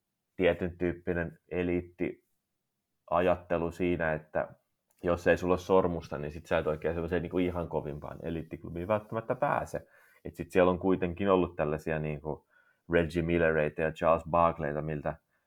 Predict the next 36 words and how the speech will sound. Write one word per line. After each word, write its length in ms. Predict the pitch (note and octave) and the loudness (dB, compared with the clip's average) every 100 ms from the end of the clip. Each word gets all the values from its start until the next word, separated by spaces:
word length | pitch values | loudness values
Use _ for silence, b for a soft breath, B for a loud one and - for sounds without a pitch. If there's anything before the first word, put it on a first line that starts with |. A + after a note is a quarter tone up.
| _ | _
se 140 | - - | -6 0
aina 280 | D#2+ E2+ D#2+ | 2 2 2
jäi, 220 | D#2+ D#2 | 2 0
niinku, 280 | D#2 D#2+ E2 | -2 -6 -8
sitten 340 | - E2 F2+ - _ | -10 -6 -4 -6 _
saamatta. 680 | - F#2 G2 D#2 B1+ _ C#2 - _ _ _ _ _ | -4 2 4 2 -2 _ -4 -4 _ _ _ _ _
Et, 140 | - - | -8 -6
et 140 | D#2 | -6
kuitenkin 380 | - C#2 G#2+ A2 | -2 0 2 6
joka 180 | A2 G2 | 6 8
tapauksessa 640 | F2+ F2 D2+ E2+ D#2+ E2+ | 6 2 -4 -6 -4 -2
niin, 320 | E2+ D2+ - _ _ _ _ | -2 -4 -8 _ _ _ _
niin, 300 | G2 G2 F2 - _ _ | -4 -2 -2 -6 _ _
<laughs> 200 | _ - | _ -2
en, 280 | A2 G2+ - | 0 0 0
en 120 | G2 | 2
hirveästi 440 | F#2+ F#2 E2+ - E2 | 4 6 4 2 -4
tykkää 340 | E2+ - D#2+ | -6 0 -2
tästä 240 | - - - | -2 -12 -6
keskustelusta, 760 | D#2 - D#2 E2 D2 - - - _ _ _ _ _ _ | -6 -6 -8 -6 -6 -6 -10 -10 _ _ _ _ _ _
vaikka 220 | D#2 - F2 | -4 -4 -4
sitä 140 | E2 | -6
nyt 140 | D#2 | -6
tässä 280 | - - - | -10 -8 -2
omalla 260 | E2+ F2 F2 | 4 6 6
tavallaan 340 | E2+ E2+ E2+ | 6 4 2
itsekin 360 | E2 E2+ - E2 | 0 -6 -8 2
kävin, 380 | E2+ E2 D#2 C2+ | 6 6 4 -4
mut, 180 | - _ - | -10 _ -16
mut, 140 | D2+ - | -14 -8
ja, 200 | D#2 C2+ | -6 -4
ja 100 | D#2+ | -2
tän 220 | E2+ E2 | -2 0
takia 340 | D#2+ D2+ D2+ D#2 | 0 0 -2 0
olin 200 | E2 D#2 | -2 -4
sitten 340 | - - | -10 -14